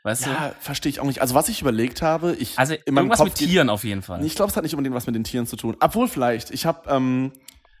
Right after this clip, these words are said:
Speaker 2: ich hab grad einen Vlog in meinem Kopf und ich plane ihn halt, hab ich dir gerade erzählt, meine Vermieterin
Speaker 1: Ja.
Speaker 2: besitzt einen Esel.
Speaker 1: <laughs> Ist
Speaker 2: Und
Speaker 1: auch geil.
Speaker 2: Ja, ja. Und sie hat mir angeboten, ich kann den Esel verwenden für ein YouTube-Video, wenn ich möchte. Weil das Ding ist,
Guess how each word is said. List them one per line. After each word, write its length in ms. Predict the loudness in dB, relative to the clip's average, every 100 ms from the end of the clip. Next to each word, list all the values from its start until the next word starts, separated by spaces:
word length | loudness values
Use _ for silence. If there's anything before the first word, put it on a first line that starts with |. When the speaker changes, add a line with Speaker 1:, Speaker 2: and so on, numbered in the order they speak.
| _
Speaker 2:
ich 120 | -4
hab 100 | -2
grad 200 | 4 4
einen 120 | 4 0
Vlog 220 | 0 0
in 80 | -2
meinem 160 | -4
Kopf 380 | -4 -6 -6 -8
und 160 | -8 -8
ich 120 | -4
plane 280 | 0 0 2
ihn 100 | 2
halt, 320 | 2 2 -4 -20 _ _ _ -4
hab 120 | -2
ich 80 | 0
dir 100 | 4
gerade 180 | 4
erzählt, 440 | 4 0 -2 -2 0
meine 140 | -2
Vermieterin 360 | 0 2 4 4
Speaker 1:
Ja. 60 |
Speaker 2:
besitzt 340 | 2 -2 -2 -2
einen 100 | -2
Esel. 680 | 2 2 2 4 4 2 -4 _ _ -12 -4
Speaker 1:
<laughs> 180 | -2 0
Ist 120 | 4
Speaker 2:
Und 240 | 6 6
Speaker 1:
auch 180 | 4 2
geil. 300 | 2 2 0 _ 0
Speaker 2:
Ja, 180 | 4 4
ja. 120 | 4
Und 200 | 2 4
sie 60 | 4
hat 60 |
mir 140 | 6 4
angeboten, 520 | 4 0 0 0 -2
ich 120 | -6
kann 140 | -4 -2
den 120 | -2
Esel 220 | -4 -4
verwenden 300 | -2 -2 -2
für 100 | -2
ein 60 | -2
YouTube-Video, 460 | -2 -2 0 2 2
wenn 80 |
ich 140 | 0 0
möchte. 400 | -4 0 -2 -4 -10 2
Weil 160 | 4 4
das 100 | 2
Ding 140 | -2
ist, 180 | -2 -4